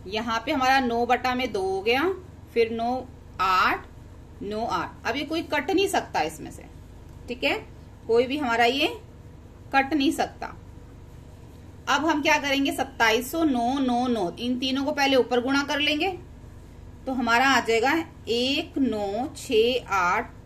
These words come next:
तीन ज़ीरो ज़ीरो। ये आपको गुणा करके देखना पड़ेगा और बड़े आराम से गुणा करना, मिस्टेक भी हो सकती है।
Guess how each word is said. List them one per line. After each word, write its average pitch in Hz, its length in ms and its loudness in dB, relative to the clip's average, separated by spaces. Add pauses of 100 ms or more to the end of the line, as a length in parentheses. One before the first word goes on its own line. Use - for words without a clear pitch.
(100)
तीन 233 340 -2
ज़ीरो 180 320 -4
ज़ीरो। 165 180 -6
ये 202 100 2
आपको 254 180 2
गुणा 233 240 2
करके 247 220 0
देखना 233 300 2
पड़ेगा 240 300 0
और 277 80 -2
बड़े 247 200 0
आराम 220 540 2
से 247 140 -4
गुणा 214 200 -6
करना, 208 260 -4
मिस्टेक 220 400 -4
भी 214 60 -2
हो 202 80 -2
सकती 208 320 -6
है। 294 140 0